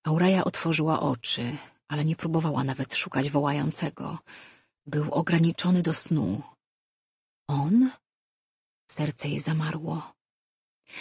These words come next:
Któż jeszcze wołałby ją we śnie, jeśli nie Lejard? I nagle usiadła, całkiem przytomna i wzburzona. „Powinnam odpowiedzieć?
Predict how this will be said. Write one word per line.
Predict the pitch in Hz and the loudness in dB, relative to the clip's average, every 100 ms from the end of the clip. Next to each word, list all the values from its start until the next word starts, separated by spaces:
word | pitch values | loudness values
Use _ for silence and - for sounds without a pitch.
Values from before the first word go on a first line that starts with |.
| - - - | -16 -18 -16
Któż | - 254 - 214 | 0 2 2 2
jeszcze | 214 - - 202 | 2 0 0 0
wołałby | 185 180 196 175 151 156 | 0 0 2 2 -2 -2
ją | 151 151 | -2 0
we | 156 160 | 0 -2
śnie, | - 175 160 143 | -2 0 0 -2
jeśli | - - 180 | -2 -2 2
nie | 170 175 | 2 4
Lejard? | 170 143 143 - - - - _ _ _ _ _ _ _ _ _ _ _ - - - - - | 2 -2 -6 -10 -10 -12 -12 _ _ _ _ _ _ _ _ _ _ _ -20 -20 -20 -10 2
I | 170 | 6
nagle | 196 240 233 | 6 6 4
usiadła, | 190 - 170 143 185 - | 2 0 -2 -2 -4 -6
całkiem | - 175 180 - 165 | -4 0 0 0 0
przytomna | - - - 165 185 185 190 | 0 -2 0 2 4 4 2
i | 165 | 0
wzburzona. | 151 156 160 156 143 139 - 160 - - _ _ _ _ _ _ _ _ _ - _ | -2 -2 0 0 0 -2 -4 -8 -12 -20 _ _ _ _ _ _ _ _ _ -20 _
„Powinnam | - 135 160 147 151 | -6 -2 0 0 -2
odpowiedzieć? | - - 147 147 175 254 - - | -2 -2 0 2 2 0 0 -4